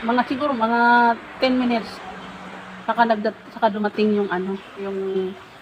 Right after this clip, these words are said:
nurse, may dala-dalang, ano, gamit sa pang blood pressure. So, yun na nga.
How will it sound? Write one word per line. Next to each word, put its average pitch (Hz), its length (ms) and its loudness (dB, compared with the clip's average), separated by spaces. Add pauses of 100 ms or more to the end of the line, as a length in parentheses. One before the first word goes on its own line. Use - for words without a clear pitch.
(100)
nurse, 190 340 2 (240)
may 185 80 -4
dala-dalang, 180 560 0
ano, 170 300 -4 (160)
gamit 175 320 0
sa 170 180 0
pang 170 520 0
blood 165 260 0
pressure. 175 400 -6 (1300)
So, - 80 -2
yun 247 120 2
na 262 80 6
nga. 233 160 4